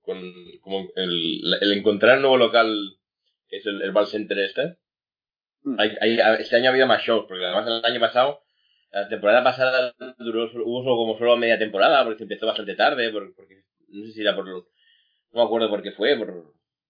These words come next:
Speaker 1: por qué movías, pero se empezó casi en diciembre o en enero la temporada, ¿verdad? Y entonces casi no hubo tiempo de hacer nada, pero esta vez ha habido un montón de shows y realmente hay, hay como dos al, dos al mes, o uno,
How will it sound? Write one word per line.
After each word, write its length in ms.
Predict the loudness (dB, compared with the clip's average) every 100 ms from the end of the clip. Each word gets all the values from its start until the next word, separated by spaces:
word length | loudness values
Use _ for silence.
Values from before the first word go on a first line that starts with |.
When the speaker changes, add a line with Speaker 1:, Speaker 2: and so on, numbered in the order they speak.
| _
Speaker 1:
por 140 | -18 -10
qué 80 | -4
movías, 320 | 0 2 0
pero 80 | -2
se 60 | -10
empezó 220 | -8 -4
casi 180 | -2 -2
en 60 |
diciembre 540 | -4 -2 2 2 2 2
o 100 | 2
en 60 |
enero 400 | 0 2 2 2
la 140 | 0 0
temporada, 420 | -4 0 4 4
¿verdad? 280 | 2 0 0
Y 80 | -2
entonces 340 | -6 -10 -10 _ _ _
casi 260 | _ -10 -4
no 140 | -2
hubo 580 | -2 -2 -2 -4 -6 -12 _ _ _ _
tiempo 200 | -8 -2 -2
de 60 |
hacer 140 | 0 2
nada, 160 | 4
pero 120 | 2
esta 140 | 2 2
vez 380 | 2 0 -12 -10
ha 40 |
habido 180 | -4 -2
un 60 | -2
montón 260 | -2 -2
de 80 | -2
shows 320 | -4 -2 -2 0
y 280 | -2 -4
realmente 320 | -2 -2 -2 -2
hay, 120 | -2
hay 140 | -4 -2
como 200 | 2 2
dos 140 | 4
al, 320 | 4 4 0
dos 160 | -4 0
al 140 | -2
mes, 200 | -2 -4
o 100 | -4
uno, 180 | -6 -6